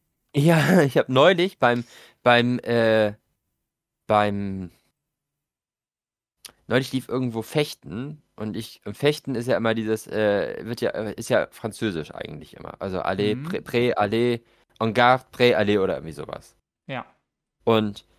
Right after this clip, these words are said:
Speaker 1: das war aber in deutschen Meisterschaften, da wurde das auf Deutsch gesagt. Hallo?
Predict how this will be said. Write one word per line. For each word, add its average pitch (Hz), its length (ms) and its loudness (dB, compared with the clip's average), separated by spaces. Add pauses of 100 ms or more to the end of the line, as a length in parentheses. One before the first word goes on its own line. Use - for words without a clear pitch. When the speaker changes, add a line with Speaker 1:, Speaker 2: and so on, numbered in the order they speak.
(340)
Speaker 1:
das 110 240 -2
war 143 80 6
aber 143 160 4
in 117 80 -2
deutschen 147 300 2
Meisterschaften, 143 600 -4
da 107 200 2
wurde 139 200 -2
das 120 220 2
auf 113 240 2
Deutsch 147 460 2
gesagt. 92 580 -4 (120)
Hallo? 120 440 -2